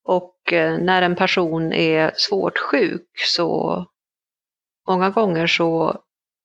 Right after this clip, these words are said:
är det det sinne som kan vara aktivt utan att vi ser.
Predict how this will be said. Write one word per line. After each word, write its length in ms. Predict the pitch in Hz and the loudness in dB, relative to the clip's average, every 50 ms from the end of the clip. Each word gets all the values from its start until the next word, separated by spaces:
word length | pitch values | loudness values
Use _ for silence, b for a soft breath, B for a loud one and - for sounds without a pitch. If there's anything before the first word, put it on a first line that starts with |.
| _ _ _ - | _ _ _ -2
är 160 | 202 170 165 | 2 2 4
det 240 | 165 165 165 - - - 165 | 4 4 2 2 -2 -4 0
det 200 | - 175 160 160 | 0 2 2 0
sinne 440 | - - 185 175 165 151 151 156 156 | 0 0 0 0 0 0 0 0 0
som 280 | - - 156 156 156 | 0 0 0 0 -2
kan 220 | - - 170 160 156 | -2 -2 -2 0 0
vara 200 | 160 151 151 165 | 0 0 0 2
aktivt 640 | - - - - - - - - - - - - 180 | 0 0 -2 -4 -8 -6 -4 -4 -2 -2 -2 -2 -2
utan 240 | 170 170 - 170 165 | -2 0 0 -2 -2
att 120 | 165 165 - | -2 -4 -4
vi 80 | - 175 | -4 -4
ser. 520 | - - 240 110 - - - - 220 | 0 0 0 0 2 0 0 -2 -2